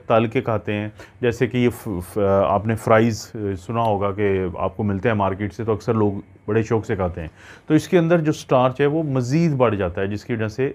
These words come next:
शुगर का कंट्रोल बहुत कमज़ोर पड़ जाता है। अगर आपको शौक़ है आलू का तो आप एक तरीके से फिर भी किसी हद तक इसको खा सकते हैं। वो क्या तरीका है कि आप इसको पहले बॉयल करें,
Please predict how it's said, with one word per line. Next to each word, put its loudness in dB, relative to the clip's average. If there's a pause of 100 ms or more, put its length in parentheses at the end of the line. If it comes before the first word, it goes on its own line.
(100)
शुगर -2
का -2
कंट्रोल 0
बहुत 4
कमज़ोर -2
पड़ -4
जाता -8
है। -16 (440)
अगर 6
आपको 2
शौक़ 2 (100)
है 2
आलू 0
का -10 (320)
तो 0
आप 6
एक 0
तरीके -2
से -4
फिर 0
भी -2
किसी -4
हद 0
तक 0
इसको -6
खा -2
सकते -6
हैं। 0
वो 0 (100)
क्या 4
तरीका -2
है -2 (420)
कि 2
आप 4
इसको -2
पहले 4
बॉयल 2
करें, -4